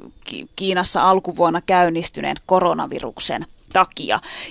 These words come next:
Ja nyt me ollaan siis sellaisessa tilanteessa, että me ei os-, osattu odottaa tätä. Niin millä tavalla teidän mielestä tämmöisiin odottamattomiin kriiseihin tulisi suhtautua,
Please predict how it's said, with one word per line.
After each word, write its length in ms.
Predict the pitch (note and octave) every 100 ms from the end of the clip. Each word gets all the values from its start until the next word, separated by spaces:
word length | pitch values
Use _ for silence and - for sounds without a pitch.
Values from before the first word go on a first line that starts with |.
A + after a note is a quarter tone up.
| -
Ja 60 |
nyt 160 | G#3+ D4+
me 80 | F#4
ollaan 220 | C4+ A3+
siis 200 | A#3 -
sellaisessa 520 | C4 C4 G#3+ G3 G3+
tilanteessa, 840 | - B3+ C4+ A3+ F3 D#3 - E3+
että 240 | D#3+ - E3+
me 140 | F3+
ei 360 | F3 F3+ F3 E3
os-, 220 | F#3+ F#3+ -
osattu 500 | G3+ G#3+ - - - -
odottaa 760 | A3 G3+ F#3+ E3 - C3+ - - -
tätä. 300 | E3+ - - - - - - - - - -
Niin 400 | F#3+ G3 F#3+ F#3+ _
millä 540 | G#3+ A#3 D4 A#4 A#4 C4
tavalla 440 | C4 A#3+ A3+ F3 E3 -
teidän 380 | A3+ G#3+ D#3+
mielestä 960 | D3+ F3 F#3 D#3+ A#2+ C3+ - - D3+ C#3+ - - -
tämmöisiin 800 | F3+ F#3 F3+ F3 F3+ E3+ E3+ E3+
odottamattomiin 1160 | - G#3+ G#3+ F#3+ - E3 E3 - - F3 F3 F3 D#3+
kriiseihin 880 | - B3 A#3 G3 - A2+ - - - - _ -
tulisi 400 | F#3 F3+ E3 -
suhtautua, 1120 | - - A3+ - - - - - - -